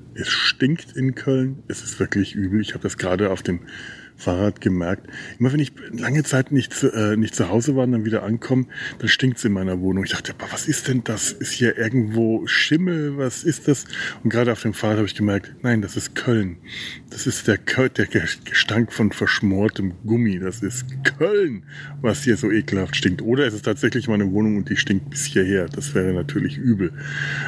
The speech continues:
Aber tatsächlich geht der Gestank in meiner Wohnung nach einer Weile weg, wenn ich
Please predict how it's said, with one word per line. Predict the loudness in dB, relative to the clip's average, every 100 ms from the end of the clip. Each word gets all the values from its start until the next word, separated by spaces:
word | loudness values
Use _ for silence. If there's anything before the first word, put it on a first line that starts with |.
| -2
Aber | 2 2
tatsächlich | 2 0 0 2 0
geht | 2 0 2
der | 0
Gestank | 0 0 2 2
in | 2
meiner | 0 0
Wohnung | 0 2 2
nach | 2
einer | 2 2 2
Weile | 2 2
weg, | 0 0 2
wenn | 2 2 -2
ich | -8 -8